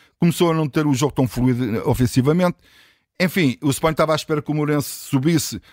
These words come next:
para poder lançar em profundidade os Jokeres, e mesmo assim houve duas ou três bolas que, que foram assim. O Jokeres não teve hoje muito inspirado no sentido de servir melhor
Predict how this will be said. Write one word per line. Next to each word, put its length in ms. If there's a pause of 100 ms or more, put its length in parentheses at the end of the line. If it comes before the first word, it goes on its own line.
(160)
para 160
poder 480
lançar 300
em 40
profundidade 440
os 60
Jokeres, 560
e 40
mesmo 160
assim 200
houve 180
duas 200
ou 60
três 200
bolas 200
que, 160 (160)
que 120
foram 240
assim. 280 (460)
O 100
Jokeres 480
não 140
teve 220
hoje 180
muito 220
inspirado 580
no 180
sentido 420
de 100
servir 340
melhor 500